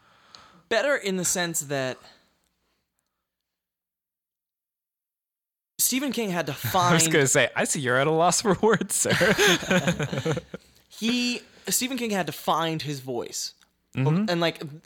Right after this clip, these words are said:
Speaker 1: those early books, even Carrie, like,
Speaker 2: But
Speaker 1: his
Speaker 2: here's the
Speaker 1: first
Speaker 2: thing. He, he had his voice. Carrie is amazing. And then right after that, he wrote Salem, Salem's
Speaker 1: Salem's
Speaker 2: Lot
Speaker 1: Lot, which is amazing,
Speaker 2: and
Speaker 1: but
Speaker 2: The Shining. So he had his voice.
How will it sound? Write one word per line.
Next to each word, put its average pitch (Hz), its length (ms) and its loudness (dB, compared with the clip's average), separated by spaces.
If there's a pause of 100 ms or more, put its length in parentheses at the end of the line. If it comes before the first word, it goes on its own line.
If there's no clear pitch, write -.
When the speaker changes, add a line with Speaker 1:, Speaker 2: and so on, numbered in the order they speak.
(200)
Speaker 1:
those 196 360 2
early 220 280 2
books, 165 280 -4
even 277 260 -2
Carrie, 233 540 -2
like, 135 200 -4
Speaker 2:
But 190 80 4
Speaker 1:
his 170 80 4
Speaker 2:
here's 240 140 4
the 202 60 2
Speaker 1:
first - 140 -2
Speaker 2:
thing. 101 160 0
He, 131 220 -4
he 165 320 0
had 101 140 0
his 87 120 -6
voice. 90 240 -6
Carrie 147 320 0
is 110 140 -2
amazing. 98 560 -4
And 123 120 2
then 117 160 0
right 127 200 4
after 101 260 -2
that, 90 220 -4
he 113 100 -2
wrote 95 240 -4
Salem, 87 560 -4
Salem's 92 460 -2
Speaker 1:
Salem's 247 240 2
Speaker 2:
Lot 247 80 2
Speaker 1:
Lot, - 80 -2
which 175 160 0
is 175 100 0
amazing, 190 500 -2
Speaker 2:
and 127 180 4
Speaker 1:
but - 40 4
Speaker 2:
The 107 80 2
Shining. 92 520 -4
So 110 480 2
he - 180 -4
had 131 240 0
his 98 140 -4
voice. - 440 -8